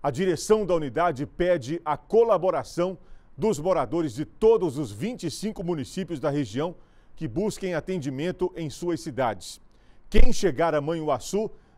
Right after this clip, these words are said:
deve procurar atendimento na uai, a Unidade de Atendimento Intermediário. O Hospital César Leite pede que o samu direcione os casos menos graves para outros hospitais da rede e priorizem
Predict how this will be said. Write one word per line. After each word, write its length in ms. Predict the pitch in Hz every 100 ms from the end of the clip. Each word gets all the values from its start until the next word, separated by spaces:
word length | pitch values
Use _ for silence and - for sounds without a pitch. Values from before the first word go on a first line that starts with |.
| -
deve 400 | 117 202 165 165
procurar 500 | 180 180 147 156 156
atendimento 720 | 143 165 127 131 175 170 147
na 260 | 147 175 -
uai, 600 | 208 196 135 151 135 101 -
a 120 | 120
Unidade 580 | 135 143 107 143 151 117
de 100 | 110
Atendimento 720 | 147 156 135 113 131 151 147
Intermediário. 1080 | 147 233 - 190 127 160 123 120 113 104 90 - _ _ - -
O 100 | 139
Hospital 440 | 175 - 160 175 147
César 460 | - 196 175 156
Leite 360 | 123 160 180 156
pede 380 | - 151 156 123
que 120 | 156
o 40 |
samu 480 | 135 - 151 127 165 - - -
direcione 800 | - 110 214 175 - - 170 175 170
os 180 | 151 -
casos 480 | - 156 139 123 117
menos 400 | 143 233 220 113
graves 560 | 135 147 156 151 - - - -
para 240 | 175 165 143
outros 420 | 185 233 190 135
hospitais 520 | 175 165 - 151 147
da 120 | 170
rede 420 | 120 151 202 151 170 - - -
e 120 | 156
priorizem 960 | - 202 226 190 151 226 190 123 101